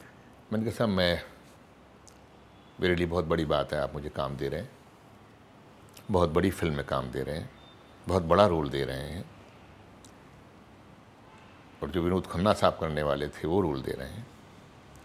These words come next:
लेकिन मेरे पास वहाँ रहने को कोई जगह नहीं है,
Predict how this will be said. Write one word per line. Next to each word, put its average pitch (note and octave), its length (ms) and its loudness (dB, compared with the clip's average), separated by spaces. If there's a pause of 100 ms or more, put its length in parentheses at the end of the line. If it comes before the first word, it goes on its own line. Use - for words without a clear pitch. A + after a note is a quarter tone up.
(960)
लेकिन A#2+ 200 -2
मेरे B2 180 6
पास C3+ 280 0
वहाँ A#2+ 120 0
रहने G#2 260 2
को B2 100 -6
कोई A2 160 -2
जगह D2 340 -2
नहीं B1 140 -10
है, - 180 -18